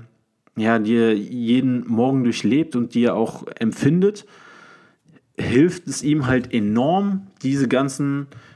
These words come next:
Stresssituationen unter einem ganz neuen Licht zu betrachten. Und es tritt dementsprechend gar nicht so sehr an ihn heran, weil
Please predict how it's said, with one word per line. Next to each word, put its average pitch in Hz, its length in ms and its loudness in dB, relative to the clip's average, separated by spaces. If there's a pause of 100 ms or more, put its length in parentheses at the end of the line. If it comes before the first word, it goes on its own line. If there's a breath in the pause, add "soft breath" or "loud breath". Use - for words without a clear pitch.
Stresssituationen 127 920 -2
unter 120 180 0
einem 107 260 -2
ganz 143 400 0
neuen 135 320 2
Licht 131 300 -2
zu 107 100 -4
betrachten. - 560 -6
Und 110 320 -6
es - 320 -10 (180)
tritt - 400 -2 (480 loud breath)
dementsprechend 123 600 0
gar 123 160 4
nicht 147 160 -2
so 131 120 0
sehr 143 400 2 (300)
an 117 180 0
ihn 135 420 0 (300 loud breath)
heran, 113 520 0 (500)
weil 110 500 2